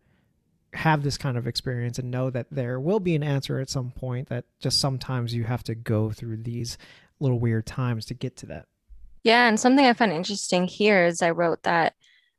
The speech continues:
Speaker 2: I guess one of the points was that when we experience loneliness, we tend to engage in solitary activities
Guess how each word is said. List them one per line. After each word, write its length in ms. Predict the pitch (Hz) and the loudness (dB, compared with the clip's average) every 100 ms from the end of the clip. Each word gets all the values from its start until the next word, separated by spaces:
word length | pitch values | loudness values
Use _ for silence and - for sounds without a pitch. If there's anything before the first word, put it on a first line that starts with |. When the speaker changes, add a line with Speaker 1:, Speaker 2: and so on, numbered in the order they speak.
| - | -2
Speaker 2:
I 60 | 190 | 2
guess 240 | 185 - | 2 2
one 140 | 185 | 2
of 80 | 170 | 4
the 80 | 175 | 2
points 340 | - 180 175 | 0 0 0
was 160 | - 175 | -2 2
that 300 | 170 170 - _ - - _ | 4 4 2 _ -20 -20 _
when 420 | - 202 196 202 | 2 4 6 4
we 260 | 180 190 175 | 2 2 2
experience 580 | 175 - - 277 294 - | -2 -2 2 6 6 4
loneliness, 560 | 190 185 190 202 208 - | 2 2 2 0 0 -4
we 120 | 190 | -4
tend 340 | - 220 190 196 | 0 2 4 2
to 160 | 202 | 0
engage 680 | 180 180 - 190 208 220 202 | -2 -2 0 2 4 4 2
in 120 | 185 | -4
solitary 760 | 180 - 202 233 254 - 196 202 | -2 4 4 4 2 0 0 0
activities 880 | 190 - - 185 175 185 185 185 | -2 -6 -4 -2 0 0 0 -4